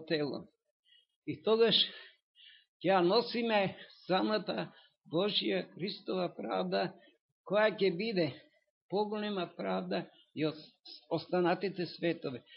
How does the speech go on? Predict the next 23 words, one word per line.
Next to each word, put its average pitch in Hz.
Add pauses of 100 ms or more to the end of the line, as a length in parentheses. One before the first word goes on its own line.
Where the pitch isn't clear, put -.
(140)
Ни 175
самите 214 (100)
ангели 214
Божји 208
не 196
ќе 202
ја 190
носат 196
самата 202
таа 190
Божја 180
правда, 196 (360)
ни 220
останатите 202
безгрешни 190
светове, 208 (440)
него 247
ние 269 (520)
ќе 214
ја 208
носиме 240
како 208
грешници, 202